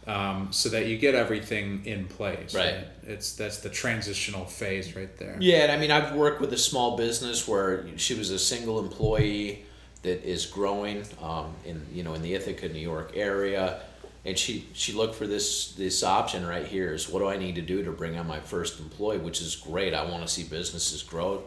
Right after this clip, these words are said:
Speaker 2: I wanna see 'em do it legally,
Speaker 1: Yep.
Speaker 2: right? And, uh,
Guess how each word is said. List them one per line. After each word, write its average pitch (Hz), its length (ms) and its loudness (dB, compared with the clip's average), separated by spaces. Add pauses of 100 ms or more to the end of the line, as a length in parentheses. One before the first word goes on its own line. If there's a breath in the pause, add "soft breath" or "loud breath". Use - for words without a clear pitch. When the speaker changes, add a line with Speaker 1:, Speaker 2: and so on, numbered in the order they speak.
(160)
Speaker 2:
I - 100 -2
wanna 90 200 0
see - 180 -2
'em 82 80 -4
do 85 160 -2
it 76 120 -4
legally, 98 480 -2 (100)
Speaker 1:
Yep. 104 240 -6
Speaker 2:
right? 85 320 0
And, 82 300 -4
uh, 82 340 0